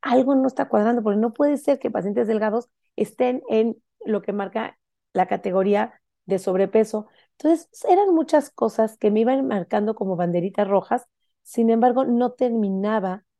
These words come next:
de entender todos estos, eh, conceptos,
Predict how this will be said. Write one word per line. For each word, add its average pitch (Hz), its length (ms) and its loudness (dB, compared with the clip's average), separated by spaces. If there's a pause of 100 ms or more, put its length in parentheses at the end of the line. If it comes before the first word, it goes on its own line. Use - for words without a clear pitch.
(140)
de 202 180 0
entender 196 840 -4 (440)
todos 214 460 -2
estos, 202 560 -6
eh, 160 380 -2 (380)
conceptos, 202 920 2